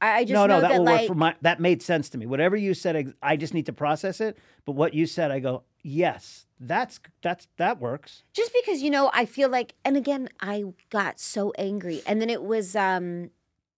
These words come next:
Speaker 1: I started reading, like, a lot of Louise L Hay books where they
Speaker 2: Who's
Speaker 1: say,
Speaker 2: that?
Speaker 1: um, she's this amazing,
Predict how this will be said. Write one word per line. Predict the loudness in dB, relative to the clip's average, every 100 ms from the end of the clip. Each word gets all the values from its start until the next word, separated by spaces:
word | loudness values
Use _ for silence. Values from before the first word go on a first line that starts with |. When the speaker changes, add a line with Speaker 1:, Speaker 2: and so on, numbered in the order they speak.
| -10
Speaker 1:
I |
started | -2 0 2
reading, | 0 -2
like, | -2
a |
lot | 0 0
of |
Louise | -2 -4 -4
L | -4
Hay | -4 -8
books | -6 -8 -10 -18 -10
where | -6
they | -4
Speaker 2:
Who's | -4 -4
Speaker 1:
say, | -2
Speaker 2:
that? | -2 -4 -10 -20 _ _ -2
Speaker 1:
um, | 0 0 -6 -14 -20
she's | _ -10 -8 -8
this | -6
amazing, | -4 -2 -2 -2 -4 -4 -4 -2 -4